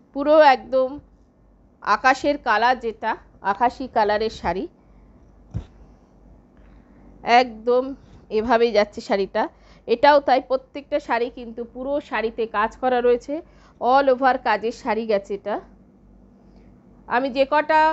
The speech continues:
এই শাড়ি দেখালাম, লখনৌ চিকনে গোটাপট্টির শাড়ি যে কটা দেখালাম, প্রত্যেকটাই কিন্তু আমি all over কাজেরই শাড়ি দেখিয়েছি। শুধুমাত্র কুচির যেখানটা গোজা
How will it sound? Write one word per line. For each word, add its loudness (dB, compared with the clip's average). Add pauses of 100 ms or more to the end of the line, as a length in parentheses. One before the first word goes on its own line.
(320)
এই -8 (100)
শাড়ি 0 (120)
দেখালাম, 2 (540)
লখনৌ 0
চিকনে -2
গোটাপট্টির -2
শাড়ি 0
যে 0
কটা 4 (120)
দেখালাম, 4 (420)
প্রত্যেকটাই -2
কিন্তু -12
আমি -6 (100)
all 2
over 4
কাজেরই -2
শাড়ি 0
দেখিয়েছি। -6 (480)
শুধুমাত্র 0 (180)
কুচির -12 (160)
যেখানটা -2 (120)
গোজা 4